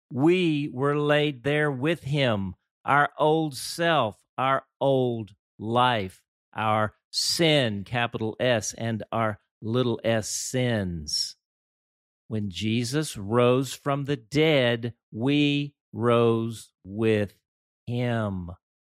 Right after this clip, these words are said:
Our new self, our new life, free from sin and delivered from death. We were therefore buried with him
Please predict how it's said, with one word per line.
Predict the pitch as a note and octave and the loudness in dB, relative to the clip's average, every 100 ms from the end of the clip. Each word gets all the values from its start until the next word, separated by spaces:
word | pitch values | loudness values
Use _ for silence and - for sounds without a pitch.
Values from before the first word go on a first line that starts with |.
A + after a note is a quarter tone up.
| - | -12
Our | A2 A#2 | -8 -6
new | A2+ B2+ C3 | -2 -2 -2
self, | - B2+ A2+ G2 F2+ _ _ _ - | -2 -2 -2 -2 -4 _ _ _ -8
our | A#2 B2 | -4 -4
new | A#2 B2+ C#3 | -2 0 2
life, | C3+ A2+ G2+ F#2 F2+ _ _ _ _ | 4 2 2 -4 -8 _ _ _ _
free | D#3+ E3+ | 2 2
from | D3+ C#3+ A#2+ | 2 -2 -2
sin | - - A#2 G2+ F2+ F#2 | -4 -6 -4 -4 -6 -8
and | A2 A#2+ | -6 -4
delivered | A2+ A#2 A#2+ D3 B2 A2 F#2+ | -2 -2 2 2 2 -2 -2
from | - A2 G2 | -4 -6 -4
death. | F2+ B2 A#2 F2 E2 _ _ _ _ _ _ _ _ _ _ _ _ _ | 0 2 2 0 -6 _ _ _ _ _ _ _ _ _ _ _ _ _
We | G#2+ A#2+ C3 C#3+ | -4 0 2 2
were | C3 C#3+ C#3+ | 2 4 2
therefore | G2 A#2 C3+ D#3 D3+ - C3 A#2+ A#2 | 0 0 2 2 0 -2 -2 0 -2
buried | G2 F2 A#2+ C3 D3 D3+ D3 A2+ | -4 -2 0 2 2 0 -2 -6
with | F#2+ A2 D3 D3+ | -4 0 0 -2
him | C#3+ D3+ D#3+ A#2+ G2 F2+ | -6 -2 0 0 -2 -6